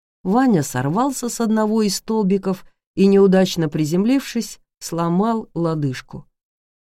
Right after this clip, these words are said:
Это бы и ничего, мог бы голову сломать или позвоночник, обошлось. Подростки, бывают, повреждают себе конечности по глупости.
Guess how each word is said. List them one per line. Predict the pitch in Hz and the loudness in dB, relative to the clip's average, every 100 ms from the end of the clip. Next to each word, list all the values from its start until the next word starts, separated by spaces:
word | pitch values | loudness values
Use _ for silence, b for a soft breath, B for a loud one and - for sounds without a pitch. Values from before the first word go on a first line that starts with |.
| _ _ _ _ _ | _ _ _ _ _
Это | 196 202 | -2 2
бы | 208 208 | 2 4
и | |
ничего, | 202 185 175 190 156 131 113 - - | 6 6 4 -2 0 -2 -4 -10 -2
мог | 160 214 196 | 2 2 2
бы | 190 | 2
голову | 139 175 190 139 | 2 0 0 -2
сломать | - 127 131 123 156 | -4 -2 -2 -2 -2
или | 156 | -2
позвоночник, | 151 139 131 131 165 165 - 117 - - | -2 -4 -2 -2 -2 -4 -8 -12 -12 -6
обошлось. | 139 147 - 143 147 - - _ _ _ _ _ _ | -4 -2 -4 -4 -4 -6 -16 _ _ _ _ _ _
Подростки, | 147 151 170 185 - | -4 0 2 0 0
бывают, | 175 175 175 175 | 0 2 2 0
повреждают | - 156 170 165 175 160 | -2 -2 -2 0 0 0
себе | - 160 | -2 -4
конечности | 160 170 175 175 - 160 - | -2 0 2 2 -2 -4 -6
по | 156 165 | -4 -4
глупости. | 160 196 - 127 - 117 | 0 -2 -2 -10 -12 -18